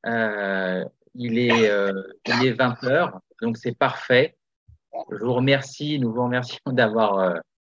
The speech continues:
tenu le, tenu le temps. Euh, on va vous remercier encore une fois chaleureusement pour, euh, pour cet échange. Euh, évidemment, euh,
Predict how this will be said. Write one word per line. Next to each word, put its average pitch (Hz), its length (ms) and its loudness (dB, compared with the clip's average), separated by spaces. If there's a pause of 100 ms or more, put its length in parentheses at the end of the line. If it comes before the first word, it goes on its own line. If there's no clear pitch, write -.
(140)
tenu 139 320 2
le, 117 360 0
tenu 131 280 -2
le 117 220 -2
temps. 139 380 -6 (400)
Euh, 92 920 2
on 107 120 0
va 107 140 4
vous 110 100 2
remercier 110 320 -2
encore 107 220 -4
une 107 120 -10
fois 110 140 -6
chaleureusement 104 840 -2 (880)
pour, 98 180 -2
euh, 87 280 -2 (160)
pour 101 140 -2
cet - 240 -4
échange. 123 500 -4 (580)
Euh, 90 600 2 (320)
évidemment, 98 680 0
euh, 90 220 -2